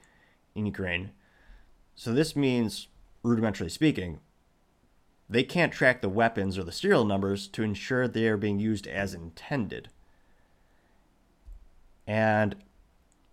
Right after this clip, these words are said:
that's pretty concerning, 'cause they could end up anywhere on the planet. And we're starting to send the most advanced military armaments we have in our arsenal.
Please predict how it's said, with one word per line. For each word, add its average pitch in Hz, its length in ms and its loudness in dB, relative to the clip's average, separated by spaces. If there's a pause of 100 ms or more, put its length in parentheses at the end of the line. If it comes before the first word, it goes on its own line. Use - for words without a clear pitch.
(1800)
that's - 160 0
pretty 160 160 2
concerning, 113 580 0 (800)
'cause 104 140 -4
they 135 120 2
could 139 160 2
end 120 180 2
up - 320 0
anywhere 120 400 2
on 104 140 0
the 87 100 -4
planet. 104 760 -2 (1080)
And 110 100 0
we're 113 100 4
starting 151 220 6
to 123 60 2
send 113 500 2
the 113 140 0
most 120 180 2
advanced 107 420 -4
military 104 340 0
armaments 98 400 0
we 98 80 -4
have 95 180 -4
in 90 40 -6
our 85 140 -4
arsenal. 98 500 0